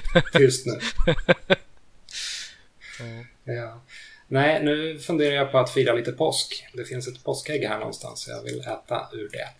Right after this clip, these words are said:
Speaker 2: Åh, gör så. Eh, det här har varit jättetrevligt igen. Det här
Speaker 1: Ja, men det, det är alltid trevligt att snacka T V-spel med dig.
Speaker 2: Ja.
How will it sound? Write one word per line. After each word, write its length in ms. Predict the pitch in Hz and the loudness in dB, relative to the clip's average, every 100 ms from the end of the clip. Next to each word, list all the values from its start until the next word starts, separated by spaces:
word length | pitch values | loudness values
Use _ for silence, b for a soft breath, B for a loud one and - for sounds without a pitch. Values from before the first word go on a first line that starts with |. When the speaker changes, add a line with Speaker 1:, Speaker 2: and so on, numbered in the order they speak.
| - _ | -20 _
Speaker 2:
Åh, 200 | 139 127 B B B | -8 -8 B B B
gör 380 | 113 120 127 127 | -12 -6 -4 -4
så. 460 | - 151 139 98 - | -4 -4 -2 -4 -6
Eh, 160 | 123 117 | -6 -4
det 140 | 113 | 0
här 80 | 123 | 2
har 80 | 147 | 2
varit 220 | 147 - | -2 -4
jättetrevligt 440 | 143 117 120 135 | -6 -8 -8 -6
igen. 240 | 131 127 160 _ _ _ | -6 -8 -8 _ _ _
Det 160 | 123 | -14
här 140 | 113 143 | -4 0
Speaker 1:
Ja, 180 | 185 202 | 0 0
men 140 | 185 | -2
det, 200 | 175 170 | -6 -6
det 60 | 170 165 | -4 -2
är 40 | |
alltid 240 | 156 147 139 | -4 -6 -10
trevligt 340 | 147 135 131 | -8 -6 -4
att 260 | 139 135 131 - | -4 -4 -6 -14
snacka 380 | - 127 - | -12 -12 -12
T 140 | 127 123 | -10 -10
V-spel 340 | 107 - - - _ _ _ _ | -10 -6 -6 -6 _ _ _ _
med 220 | 113 110 104 | -14 -14 -12
dig. 280 | - 127 - - - - | -10 -10 -10 -12 -14 -14
Speaker 2:
Ja. 300 | 123 143 | -14 -14